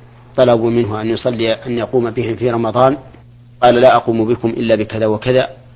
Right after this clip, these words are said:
فقال الإمام أحمد رحمه الله: "نعوذ بالله، ومن يصلي خلف هذا؟". أما إذا كان ما يأخذه من بيت المال، أي من الحكومة،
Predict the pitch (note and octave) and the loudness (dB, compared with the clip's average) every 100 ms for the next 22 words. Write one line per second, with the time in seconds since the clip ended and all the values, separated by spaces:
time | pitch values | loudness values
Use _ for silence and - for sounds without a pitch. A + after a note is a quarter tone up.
0 | - - - - - - - - - - | -20 -20 -20 -20 -20 -20 -20 -20 -16 -8
1 | A2+ A#2+ A#2+ A2+ A2 G#2+ - A2+ G#2+ A2 | -2 0 0 -2 -2 -4 -4 -6 -6 -6
2 | G#2 G#2+ A2 G2 A2 A#2 G#2+ B2 G#2+ G2+ | -6 -2 0 -2 -4 -8 -4 -4 -4 -8
3 | G#2+ A2 - - - - - - - - | -4 -4 -4 -16 -20 -20 -20 -20 -14 -6
4 | A#2 A2+ G#2+ - G#2+ G#2 G2 A2 G2+ G2+ | -4 -2 -4 -6 -6 -6 -8 -10 -10 -6
5 | G#2+ G2 - - - - - - - - | -6 -8 -14 -20 -20 -20 -20 -20 -20 -20
6 | - - - - - - - - - - | -20 -20 -20 -20 -20 -20 -20 -20 -20 -20
7 | - - - C#3+ C3+ C3 A#2+ - B2+ A#2 | -20 -10 0 4 6 6 4 2 0 0
8 | A2+ - - - A2+ A2+ - C3 F#2+ F2+ | -2 -8 -20 -8 -4 -4 -2 -4 -4 -6
9 | - - - - - - G#2 G#2+ A2 A2 | -18 -20 -20 -20 -20 -10 -6 -4 -4 -2
10 | A#2+ G#2+ A2+ A2 G#2+ F#2+ A2 - B2+ | -2 -2 -4 -4 -4 -6 -8 -2 0